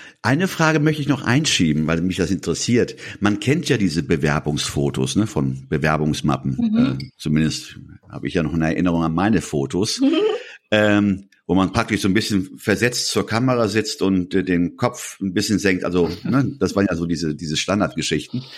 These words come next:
Speaker 1: Habt ihr diese, äh, ja, wie soll ich sagen, dieses, diese Position auch geändert bei den, ähm, Leuten, die einen Job gesucht hatten? Also sind andere Bilder entstanden, als man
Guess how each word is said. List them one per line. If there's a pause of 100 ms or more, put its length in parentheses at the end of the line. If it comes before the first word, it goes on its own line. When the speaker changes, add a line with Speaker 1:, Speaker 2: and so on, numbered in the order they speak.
(440)
Speaker 1:
Habt
ihr
diese, (640)
äh, (220)
ja,
wie
soll
ich
sagen,
dieses, (580)
diese
Position
auch
geändert
bei
den, (120)
ähm, (1160)
Leuten,
die
einen
Job
gesucht
hatten?
Also (360)
sind (120)
andere
Bilder
entstanden,
als
man